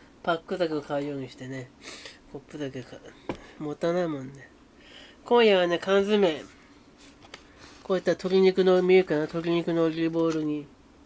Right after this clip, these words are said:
丸半二キロから入れる、こういうやつ。鶏肉のオリーブオイル煮です。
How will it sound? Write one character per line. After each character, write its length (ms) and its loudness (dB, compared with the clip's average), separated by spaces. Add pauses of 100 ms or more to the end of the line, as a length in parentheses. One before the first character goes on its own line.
(2000)
丸 280 0
半 140 0
二 120 -4
キ 100 -4
ロ 80 -4
か 120 -8
ら 40 -6
入 160 -8
れ 80 -10
る、 80 -12
こ 140 -18
う 20 -14
い 40 -14
う 40 -16
や 60 -18
つ。 100 -20 (1500)
鶏 220 -4
肉 180 -4
の 120 0
オ 80 -2
リ 80 -6
ー 100 -2
ブ 100 -4
オ 100 2
イ 20 0
ル 100 -8
煮 140 -8
で 200 -14
す。 200 -20